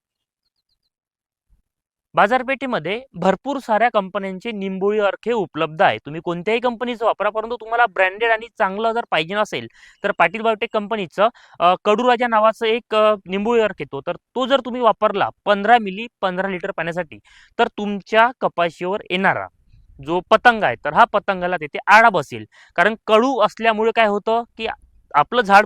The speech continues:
पूर्ण कडू करून टाकतं आणि ते कडू झाल्यामुळे काय होईल की तो पतंग आपल्या शेतामध्ये येण्या-, येणार नाही किंवा आला तरी तो जास्त वेळ थांबणार नाही किंवा अंडी देणार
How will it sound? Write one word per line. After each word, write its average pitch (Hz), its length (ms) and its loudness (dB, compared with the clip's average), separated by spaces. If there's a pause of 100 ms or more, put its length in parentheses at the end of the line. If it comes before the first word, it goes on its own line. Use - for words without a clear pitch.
(120)
पूर्ण 226 240 -2
कडू 233 220 -2
करून 214 240 -2
टाकतं 185 300 -2
आणि 170 160 -4
ते 254 140 -4
कडू 262 160 4
झाल्यामुळे 254 420 2
काय 247 120 2
होईल 247 220 -4 (320)
की 240 60 -6
तो 247 160 0
पतंग 226 360 -2
आपल्या 208 280 4
शेतामध्ये 196 400 0
येण्या-, 180 240 -4 (200)
येणार 226 320 6
नाही 104 180 -8 (360)
किंवा 220 180 6
आला 202 200 8 (100)
तरी 220 140 -2
तो 226 160 -4
जास्त 185 300 0
वेळ 196 220 2
थांबणार 202 360 4
नाही 180 240 -2
किंवा 214 200 0
अंडी 233 240 -2
देणार 190 320 2